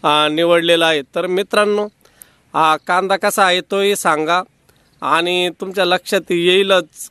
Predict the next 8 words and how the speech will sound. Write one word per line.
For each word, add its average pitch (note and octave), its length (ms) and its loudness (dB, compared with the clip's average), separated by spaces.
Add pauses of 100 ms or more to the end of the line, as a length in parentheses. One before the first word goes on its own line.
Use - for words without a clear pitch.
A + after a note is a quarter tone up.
की F#3 180 2
माती E3+ 400 0
परीक्षणानंतर F3 1200 0 (560)
आणि E3 260 -2
माझ्या F3+ 360 -2
नियोजन F#3 640 0
केलेल्या F3+ 500 0
क्षेत्रामध्ये F3 1000 0